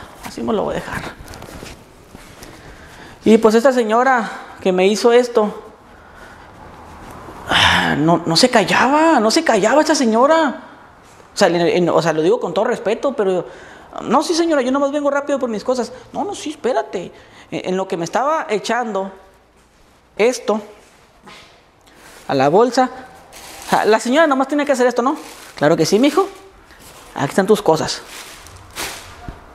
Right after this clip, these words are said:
Tanto. Ahí le va. Vámonos". No, la señora, "No, mijo, es que fíjate que,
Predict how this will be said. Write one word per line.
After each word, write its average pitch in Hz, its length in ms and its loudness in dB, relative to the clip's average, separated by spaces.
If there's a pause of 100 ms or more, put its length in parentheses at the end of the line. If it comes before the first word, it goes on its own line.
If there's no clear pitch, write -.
(180)
Tanto. 160 360 2 (220)
Ahí - 240 2
le 180 100 6
va. 202 200 2 (300)
Vámonos". 143 560 -4 (400)
No, 185 180 2
la 208 120 2
señora, 214 380 -2 (520)
"No, 220 220 0
mijo, 285 240 0
es 208 80 -4
que 240 80 -2
fíjate 247 360 0
que, 147 280 -4